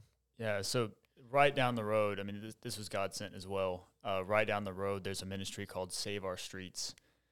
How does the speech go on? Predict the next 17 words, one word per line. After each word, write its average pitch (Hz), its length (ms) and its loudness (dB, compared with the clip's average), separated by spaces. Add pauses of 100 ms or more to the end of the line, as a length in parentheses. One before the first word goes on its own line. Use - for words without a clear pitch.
(720)
And 101 540 2 (220)
we 123 100 -4
were 123 100 4
leaving 120 320 2
a, 95 320 0
a 101 100 0
business 120 380 -4
meeting, 95 260 -8
I 90 80 -8
think. 110 320 -6 (200)
Yes, 101 320 -4
it 113 80 -8
was 95 140 -8
Chris, - 480 -6 (240)
uh, 98 280 2
Chris - 300 -4
Lawrence, 101 560 -6